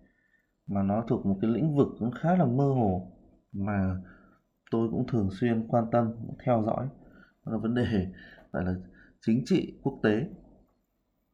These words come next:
Thế thì chúng ta vừa mới biết những cái sự kiện nó xảy ra, tất nhiên là đều đã được tiên đoán rồi, và nó có một cái chuỗi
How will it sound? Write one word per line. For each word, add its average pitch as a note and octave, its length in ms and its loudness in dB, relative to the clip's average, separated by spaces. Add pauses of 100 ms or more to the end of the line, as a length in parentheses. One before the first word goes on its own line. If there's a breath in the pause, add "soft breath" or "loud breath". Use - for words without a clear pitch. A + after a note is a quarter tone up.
(1300)
Thế B2+ 140 0
thì G#2 360 4 (240 loud breath)
chúng G#2+ 200 -4
ta A#2 200 6
vừa G#2 160 2
mới G2 180 4
biết C3 260 4
những B2+ 120 0
cái C3 120 -2
sự - 320 0
kiện B2 300 2 (240)
nó G2+ 120 2
xảy G#2 260 2
ra, G#2+ 480 2
tất B2 140 -6
nhiên C3+ 240 4
là G2+ 200 2 (380 loud breath)
đều G2+ 360 2
đã - 60 -2
được B2+ 220 0
tiên B2+ 240 4
đoán G#2 300 4
rồi, C#3+ 140 2 (160)
và F#2+ 80 -2
nó G2+ 220 -2
có B2+ 60 -2
một C3 140 -2
cái G#2+ 200 -2
chuỗi - 240 0